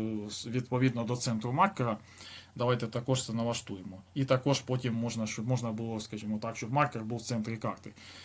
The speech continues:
Так, давайте це налаштуємо. Так, і давайте тепер беремо, власне, карта. Так, set map. Так, <clears throat> у нас буде, власне, center from string.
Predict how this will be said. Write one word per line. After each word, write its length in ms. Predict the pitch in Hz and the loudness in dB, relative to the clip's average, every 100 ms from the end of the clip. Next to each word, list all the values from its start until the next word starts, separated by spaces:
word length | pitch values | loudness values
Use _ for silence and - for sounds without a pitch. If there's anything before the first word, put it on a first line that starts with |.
| - - | -18 -8
Так, 220 | - 123 107 | 0 0 2
давайте 320 | 120 113 110 | 0 0 -2
це 160 | 104 120 | -4 -2
налаштуємо. 600 | 139 160 233 226 220 208 - | -2 -2 4 8 10 8 4
Так, 380 | 127 110 107 113 | -2 -2 -4 -4
і 340 | 110 110 110 107 - | 0 0 0 -4 -10
давайте 520 | 107 120 123 120 110 110 | -12 -4 0 0 -2 -4
тепер 340 | 113 107 113 | -4 -2 -2
беремо, 500 | 107 117 110 110 104 - - | -2 0 2 2 0 -4 -10
власне, 340 | 104 101 110 | -8 -6 -4
карта. 420 | 107 160 185 196 196 - - - - - - - - - - - - - | 4 6 6 2 2 -6 -20 -20 -20 -20 -20 -20 -20 -20 -20 -20 -20 -10
Так, 300 | - 117 110 | -2 -2 0
set 260 | - 127 127 | 0 0 2
map. 240 | 160 196 - - - - - - - - - - - - - - - - - - - - | 4 4 2 -20 -20 -20 -20 -20 -20 -16 -8 -4 -4 -6 -20 -20 -20 -20 -20 -20 -10 2
Так, 460 | 135 123 120 - - - - | 4 4 0 -6 -18 -4 6
<clears throat> 260 | 175 147 | 8 10
у 80 | 139 | 8
нас 220 | 131 127 | 6 6
буде, 220 | - 127 123 | 4 2 2
власне, 560 | 117 120 117 120 117 | 2 2 2 2 2
center 520 | 107 135 123 110 117 | 2 4 2 2 -2
from 160 | - 135 | 2 2
string. 340 | - 208 240 | 6 8 8